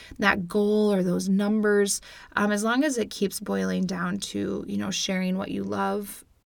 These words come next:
and having a passion for it. And, um, really that's just, you know, the biggest thing. And also to go in,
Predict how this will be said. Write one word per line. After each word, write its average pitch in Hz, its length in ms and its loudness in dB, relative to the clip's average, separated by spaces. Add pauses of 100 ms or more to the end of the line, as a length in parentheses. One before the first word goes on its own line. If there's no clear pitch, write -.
and 185 420 -2
having 202 300 -2
a 196 60 -4
passion 196 480 0
for 202 320 -2
it. 202 240 2 (460)
And, 190 520 0 (100)
um, 208 600 -8 (1300)
really 226 320 0
that's 196 400 0
just, - 460 -4 (380)
you 220 120 -6
know, 196 180 -4 (640)
the 196 160 0
biggest 208 460 0
thing. - 360 -4
And 214 120 -4
also 214 360 2
to 220 160 -2
go 190 260 -2
in, 190 320 0